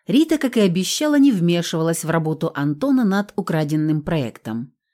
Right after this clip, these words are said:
хотя его поступок сыграл с ним злую шутку.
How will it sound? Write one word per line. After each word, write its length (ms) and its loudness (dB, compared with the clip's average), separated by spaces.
хотя 360 -4
его 280 2
поступок 640 -2
сыграл 500 2
с 140 -4
ним 320 2
злую 400 -4
шутку. 640 -14